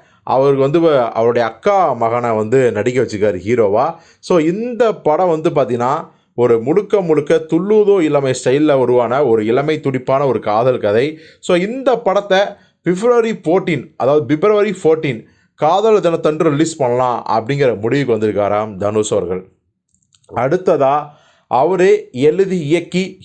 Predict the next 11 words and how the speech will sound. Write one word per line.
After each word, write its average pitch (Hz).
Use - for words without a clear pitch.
ஹீரோவா 214
நடிச்சிருக்க 147
படம் 127
இட்லி 127
கடை. 131
கிட்டத்தட்ட 151
ராயன் 185
ஸ்டைல்ல 160
இந்த 117
படம் 120
இருக்குங்கிறாங்க. 123